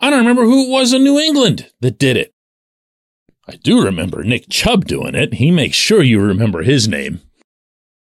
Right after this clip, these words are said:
But I also remember that this was supposed to be in the past tense.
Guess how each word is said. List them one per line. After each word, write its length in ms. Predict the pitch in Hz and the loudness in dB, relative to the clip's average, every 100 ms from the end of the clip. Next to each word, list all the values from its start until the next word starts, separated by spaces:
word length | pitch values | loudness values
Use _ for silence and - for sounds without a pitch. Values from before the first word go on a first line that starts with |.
| _ _ _ _ _ _ | _ _ _ _ _ _
But 140 | - 180 | -12 -6
I 120 | 202 | -2
also 420 | 220 262 254 233 | 0 2 2 2
remember 500 | 185 165 185 247 196 | 2 4 4 4 4
that 220 | 175 180 | 2 0
this 320 | - 233 - 156 | 0 0 -2 -4
was 240 | 214 269 | -2 0
supposed 580 | - - - 294 277 - | -2 -4 0 0 2 0
to 80 | 92 | -4
be 380 | 80 92 139 - _ _ _ _ _ _ _ | -2 -2 -2 -6 _ _ _ _ _ _ _
in 160 | 110 123 | 0 2
the 100 | 165 | 0
past 480 | - 98 120 - - | -2 -2 -2 -2 0
tense. 560 | 269 262 - - - | 0 0 -2 -4 -4